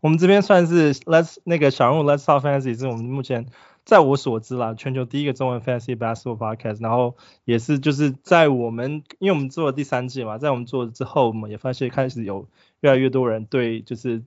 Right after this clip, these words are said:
这一块有开始有兴趣做，然后也中文的那个 fantasy 的主题也越来越多这样子，我觉得很开心的。那你今年，今年你自己，自己，啊，最看好、最，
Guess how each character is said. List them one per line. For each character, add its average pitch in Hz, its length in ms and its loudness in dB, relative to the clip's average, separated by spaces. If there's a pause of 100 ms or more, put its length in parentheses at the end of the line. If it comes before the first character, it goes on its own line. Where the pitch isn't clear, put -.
这 151 100 2
一 147 100 2
块 127 400 0 (200)
有 113 260 -8
开 135 180 -2
始 123 80 -6
有 110 80 -2
兴 123 220 -6
趣 117 220 -8
做， 117 340 -4
然 107 120 -8
后 120 260 0
也 110 260 -6 (160)
中 143 220 2
文 117 100 0
的 110 140 -4
那 120 100 -8
个 113 240 -6 (100)
fantasy 127 360 0
的 110 80 -8
主 104 160 -14
题 110 160 -10
也 101 80 -10
越 110 120 -8
来 101 100 -6
越 104 180 -6
多 - 320 -14
这 101 80 -12
样 92 160 -14
子， - 160 -18
我 113 100 -6
觉 113 100 2
得 107 60 4
很 107 80 -4
开 - 220 -10
心 - 260 -16
的。 - 140 -20 (120)
那 202 120 4
你 190 100 8
今 226 140 6
年， 196 260 6
今 214 100 0
年 190 200 4
你 135 40 -4
自 190 160 -6
己， 147 260 2
自 180 200 -4
己， 135 380 0 (160)
啊， 127 320 2 (160)
最 180 180 6
看 147 300 2
好、 113 220 2
最， 135 280 -2